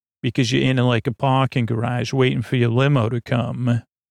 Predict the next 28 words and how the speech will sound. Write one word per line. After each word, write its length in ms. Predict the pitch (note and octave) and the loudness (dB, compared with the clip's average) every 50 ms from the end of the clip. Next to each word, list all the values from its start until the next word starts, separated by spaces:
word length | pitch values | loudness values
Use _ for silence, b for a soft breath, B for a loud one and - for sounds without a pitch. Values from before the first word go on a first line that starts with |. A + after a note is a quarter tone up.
| _ _ _ _ _ _ _ _ _ _ _ _ _ _ _ _ _ - | _ _ _ _ _ _ _ _ _ _ _ _ _ _ _ _ _ -6
And 360 | - A2+ A2+ A2 A2+ A2+ A2 A#2 | -2 -2 0 0 0 0 0 0
it's 240 | A#2+ A#2 - - | 0 -2 -4 -6
good. 600 | C#3 B2 A#2+ A#2+ B2+ C#3 C#3 C3+ - C3 B2+ C#3+ | -8 -8 -4 0 0 2 2 2 0 0 0 0
I, 380 | C#3+ B2+ C3+ C#3+ C#3+ B2+ B2 C#3+ | 0 0 0 0 0 0 2 0
I 40 | D3 | 0
think 240 | - - D#3+ C3 C#3+ | 0 0 0 0 0
it's 140 | C3 - | -2 0
ev-, 180 | E3 D#3 D3 D3 | 0 0 0 2
even 240 | D3+ D#3 D#3+ D#3+ D3+ | 2 2 2 2 2
though 120 | D3 D3+ | 2 2
it's 120 | C3 - - | 2 2 2
not 200 | C#3+ C3+ C3+ C3 | 2 2 2 2
over 320 | B2+ C3+ C#3+ C#3 B2+ C3 | 2 0 2 2 0 0
the 120 | A#2 C3 | 0 0
top 320 | A#2+ - D#3 D#3 D#3 D#3+ - | 0 2 2 2 2 2 0
theming, 500 | - - - B2 A#2+ A#2+ A#2 A#2+ A#2+ A#2+ | -4 -2 -2 0 0 0 0 -2 -2 -2
it's 160 | A#2+ - - | -2 -4 -6
pretty 300 | - - E3+ D3+ C3 B2 | -4 -2 0 0 0 0
good. 640 | A#2 B2+ C#3 C#3+ B2 A2 G#2+ A2 A2+ - A#2+ - - _ _ _ _ _ _ _ _ _ _ _ _ _ _ _ _ _ _ _ _ _ | 2 4 4 4 4 2 -2 -6 -6 -6 -6 -6 -8 _ _ _ _ _ _ _ _ _ _ _ _ _ _ _ _ _ _ _ _ _
So 720 | - - - C#3 B2 A#2+ A#2+ A#2+ A#2 A#2+ A#2 A#2 A#2 A#2+ | -10 -4 -2 0 2 2 2 2 2 2 0 0 -2 -2
we 180 | A#2+ B2 B2 B2+ | -2 -2 -2 0
went 240 | B2+ C3 D3 D3+ | 2 2 2 4
on 140 | D3+ D3+ D#3+ | 4 2 2
the 80 | D#3 C3+ | 2 0
Rock 360 | B2+ C#3 C#3 C#3+ C#3+ - - | 0 2 2 2 0 0 -2
and 140 | D3+ D3 C3+ | -2 0 2
Roller 260 | B2+ A#2+ A#2+ B2 A#2+ | 2 2 2 0 -2
Coaster, 460 | - - C3 A#2+ A#2 - - C#3 A#2+ | -2 -2 -2 0 0 -2 -2 -2 -2